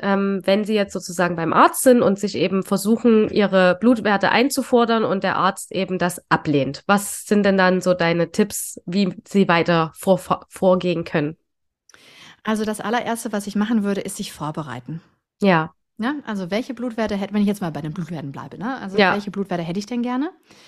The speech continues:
Speaker 2: Und warum hätte ich die denn gerne?
Speaker 1: Ja.
Speaker 2: Ne, dass man so eine gewisse Argumentationskette schon parat hat.
Speaker 1: Mhm.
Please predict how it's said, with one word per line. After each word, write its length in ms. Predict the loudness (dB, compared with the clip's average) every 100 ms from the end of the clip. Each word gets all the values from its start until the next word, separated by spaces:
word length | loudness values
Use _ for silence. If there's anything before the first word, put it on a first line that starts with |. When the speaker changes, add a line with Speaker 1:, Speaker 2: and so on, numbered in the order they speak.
| -20 -20 _
Speaker 2:
Und 180 | -2 0
warum 240 | 2 0 -2
hätte 180 | -8
ich 80 | -10
die 100 | -10
denn 160 | -8 -8
gerne? 300 | -8 -10 -14 _ 0
Speaker 1:
Ja. 340 | 2 2 0 0
Speaker 2:
Ne, 80 |
dass 160 | -2 0
man 100 | -2
so 60 | 0
eine 100 | -2
gewisse 320 | -2 -4 -8
Argumentationskette 960 | -6 -2 -2 -4 -4 0 0 0 -4 -2
schon 200 | -2 -4
parat 440 | -6 -10 -8 -8 -8
hat. 300 | -10 -12 _ -2
Speaker 1:
Mhm. 320 | 0 2